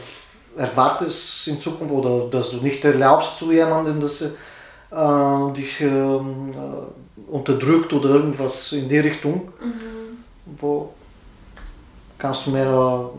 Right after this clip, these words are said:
Speaker 1: äh, wie sagt man, mit dem Ko-, äh, Kopf hoch gehen.
Speaker 2: Ah ja,
Speaker 1: Einfach
Speaker 2: ja.
Speaker 1: mehr
Speaker 2: Also aufrecht ist,
Speaker 1: offen,
Speaker 2: ist
Speaker 1: ja,
Speaker 2: dieses
Speaker 1: genau.
Speaker 2: Selbstwert,
Speaker 1: Genau,
Speaker 2: dass der
Speaker 1: genau.
Speaker 2: wächst dadurch,
Speaker 1: Genau.
Speaker 2: dass man's durchgestanden hat.
Speaker 1: Genau.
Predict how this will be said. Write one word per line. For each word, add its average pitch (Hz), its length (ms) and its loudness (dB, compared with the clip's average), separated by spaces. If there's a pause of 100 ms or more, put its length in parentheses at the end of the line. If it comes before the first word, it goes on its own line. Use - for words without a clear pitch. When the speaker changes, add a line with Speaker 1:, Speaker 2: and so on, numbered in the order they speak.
(120)
Speaker 1:
äh, 127 560 -6
wie 135 60 -2
sagt - 260 2
man, 131 140 -4
mit 131 160 -4
dem 127 360 -4
Ko-, 123 640 -4
äh, - 300 -16
Kopf - 320 -2 (240)
hoch 139 240 6 (320)
gehen. 113 340 -2 (840)
Speaker 2:
Ah 220 180 -6
ja, 202 320 -4 (240)
Speaker 1:
Einfach 117 180 -10
Speaker 2:
ja. 110 200 -4
Speaker 1:
mehr 120 200 -4
Speaker 2:
Also 113 180 -2
aufrecht 226 500 0
ist, 156 60 -2
Speaker 1:
offen, 127 260 2
Speaker 2:
ist 131 80 -8
Speaker 1:
ja, 123 140 2
Speaker 2:
dieses 107 180 -2
Speaker 1:
genau. 107 100 2
Speaker 2:
Selbstwert, 180 540 -4
Speaker 1:
Genau, 139 300 4
Speaker 2:
dass 110 160 -4
der 196 240 -2
Speaker 1:
genau. 127 100 -6
Speaker 2:
wächst 202 300 -6
dadurch, 175 420 -6 (160)
Speaker 1:
Genau. 139 300 0
Speaker 2:
dass 107 120 -6
man's 98 220 -10
durchgestanden - 560 -14 (180)
hat. 139 80 -14
Speaker 1:
Genau. 110 260 -4